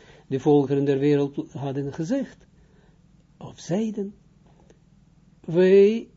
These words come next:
hebben een andere beschermer in de hemel. Zeven. Ki malchechem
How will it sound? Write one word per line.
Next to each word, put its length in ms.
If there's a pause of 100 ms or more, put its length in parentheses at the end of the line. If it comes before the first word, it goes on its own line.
(120)
hebben 640 (720)
een 340
andere 680
beschermer 800
in 220
de 80
hemel. 480 (1200)
Zeven. 540 (760)
Ki 640 (220)
malchechem 1300